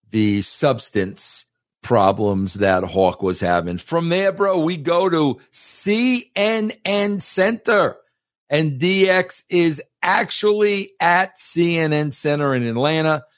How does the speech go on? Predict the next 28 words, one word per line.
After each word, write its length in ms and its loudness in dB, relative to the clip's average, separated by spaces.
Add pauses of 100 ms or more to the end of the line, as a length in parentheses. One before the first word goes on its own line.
(420)
And 160 -2
we 160 2
go 320 2
to 380 0
a 300 0 (160)
Edge 720 0
vignette. 960 0 (520)
Um, 280 0 (160)
Edge 540 2
is 240 2
coming 540 0
to 240 0
the 120 -2
W 400 0
W 400 -2
E. 140 -2
From 220 0
there, 200 2
bro, 220 2
we 180 2
go 240 2
to 540 0 (500)
Bradshaw 880 2 (100)
and 240 0
Taka 420 0
Michinoku, 1000 0 (120)
and, 380 -2
uh, 240 2